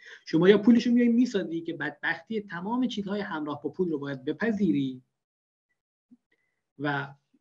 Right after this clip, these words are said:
اتک وکتور داری، هزار تا بدبختی داری، همه بدبختی‌های بیت کوین رو تو هم داری. به محض این که بشه به پنجاه و یک درصد زد، پول ارزشمند بشه، همه اینا رو داری. خیلی انواع و اقسام، تنوع بدبختی‌های در مورد پول رو داری.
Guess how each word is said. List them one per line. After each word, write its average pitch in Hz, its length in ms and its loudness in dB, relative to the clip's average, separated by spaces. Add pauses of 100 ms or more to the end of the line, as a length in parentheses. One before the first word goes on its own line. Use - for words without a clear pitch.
(440)
اتک 147 340 -4
وکتور 180 340 0
داری، 185 300 -2
هزار 202 240 2
تا 196 120 -2
بدبختی 143 440 -6
داری، 151 160 -4
همه 202 560 10
بدبختی‌های 160 640 0
بیت 151 180 -2
کوین 214 200 0
رو 240 80 2
تو 208 120 -2
هم 151 200 0
داری. 131 340 -10 (500)
به 175 100 -4
محض 196 280 2
این 180 200 -2
که 175 100 -2
بشه 165 200 -2
به 160 60 -2
پنجاه 143 300 0
و 139 40 2
یک 139 120 -2
درصد 139 420 -8
زد، 143 180 -6
پول 147 200 -2
ارزشمند 139 540 -4
بشه، 139 200 -4
همه 208 220 6
اینا 202 180 10
رو 151 80 6
داری. 131 240 -4
خیلی 147 540 8 (460)
انواع 165 360 0
و 180 60 0
اقسام، 160 320 -4
تنوع 160 420 -2
بدبختی‌های 139 600 -4
در 139 120 -8
مورد 139 380 -6 (380)
پول 156 180 6
رو 147 80 6
داری. 165 260 -2